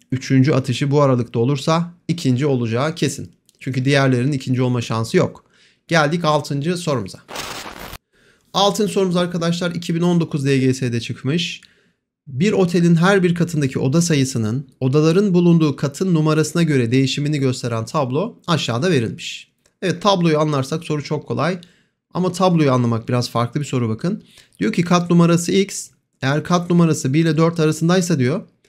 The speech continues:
Kattaki oda sayısını bulmak için diyor bakın doksan eksi on x yapacaksın diyor. Bakın şuradaki x var ya, şu x.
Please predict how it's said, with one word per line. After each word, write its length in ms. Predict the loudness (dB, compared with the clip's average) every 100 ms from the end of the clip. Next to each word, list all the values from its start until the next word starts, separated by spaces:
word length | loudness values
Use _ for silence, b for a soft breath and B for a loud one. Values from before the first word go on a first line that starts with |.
| b b b b _ -14
Kattaki 460 | -4 -2 0 0 2
oda 240 | 2 2
sayısını 480 | 4 4 4 2 0
bulmak 320 | 4 2 2
için 200 | -2 0
diyor 160 | 2 2
bakın 320 | 0 -2 2
doksan 380 | 2 2 0 2
eksi 260 | 2 2
on 100 | 0
x 180 | 0 0
yapacaksın 480 | -4 -4 -6 -6 -6
diyor. 160 | -6 -8 -14 _ _ _
Bakın 200 | -4 0
şuradaki 480 | 0 2 2 2 2
x 180 | -2 0
var 140 | 0
ya, 100 | 0
şu 200 | 0 -2
x. 240 | -2 -6